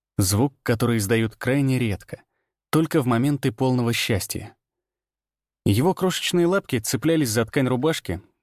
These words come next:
словно он боялся, что я снова исчезну. Афина степенно, с королевским достоинством подошла ко мне.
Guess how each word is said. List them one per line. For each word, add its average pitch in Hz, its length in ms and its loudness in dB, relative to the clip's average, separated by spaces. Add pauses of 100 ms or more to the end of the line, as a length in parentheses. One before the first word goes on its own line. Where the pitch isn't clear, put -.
(120)
словно 131 360 0
он 123 140 0
боялся, 131 400 0
что - 180 -2
я 117 120 2
снова 127 320 0
исчезну. 104 540 -2 (1200)
Афина 113 560 0 (480)
степенно, 127 840 0
с - 120 -6
королевским 143 640 0
достоинством 139 800 0
подошла 123 500 -2
ко - 120 -4
мне. 85 280 -6